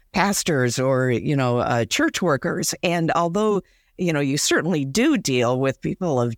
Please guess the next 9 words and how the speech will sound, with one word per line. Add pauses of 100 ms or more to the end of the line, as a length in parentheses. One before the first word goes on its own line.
of,
you
know, (320)
different (600)
faiths, (440)
um, (140)
y-,
it's
not